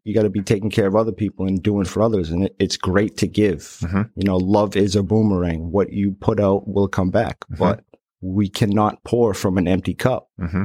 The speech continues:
Speaker 1: It's one of the most, uh,
Speaker 2: <laughs>
Speaker 1: I mean, profound things is, like, even on an airplane, they say, "Put your oxygen mask on before the kid," right?
Speaker 2: Mm-hmm.
Speaker 1: And if all we do is run around and trying to help other people, you're gonna get burnt out,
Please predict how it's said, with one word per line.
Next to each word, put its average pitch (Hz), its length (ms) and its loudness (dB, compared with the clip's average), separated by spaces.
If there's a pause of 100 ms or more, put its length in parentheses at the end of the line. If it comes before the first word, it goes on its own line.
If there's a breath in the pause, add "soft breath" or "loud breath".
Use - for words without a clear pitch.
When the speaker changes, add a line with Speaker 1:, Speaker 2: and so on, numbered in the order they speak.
(560)
Speaker 1:
It's - 440 -6 (600)
one 110 160 2
of 104 60 2
the 104 100 2
most, 104 540 0
uh, 95 340 2 (220)
Speaker 2:
<laughs> - 200 -2
Speaker 1:
I 139 100 2
mean, 95 220 2
profound 101 680 0
things 127 260 2
is, 90 200 -4
like, 92 180 0
even 101 260 2
on 98 140 4
an 87 140 2
airplane, 90 680 -2 (100)
they 101 100 -2
say, 90 220 0 (120)
"Put - 280 -2
your 98 400 2 (440)
oxygen 92 540 -2
mask 87 260 0
on 90 140 -4
before 92 260 0
the 92 80 -4
kid," 98 340 -2
right? 90 200 -2
Speaker 2:
Mm-hmm. 98 160 0 (480)
Speaker 1:
And 101 160 -2
if 95 140 0
all 110 140 4
we 110 100 0
do 127 200 2
is 95 160 0
run 104 160 2
around 95 280 4
and 92 80 0
trying 101 200 -2
to 87 60 -2
help 110 240 0
other 95 180 -2
people, 117 500 -4 (920)
you're 107 100 0
gonna 113 180 4
get 98 200 0
burnt 104 280 2
out, 151 240 2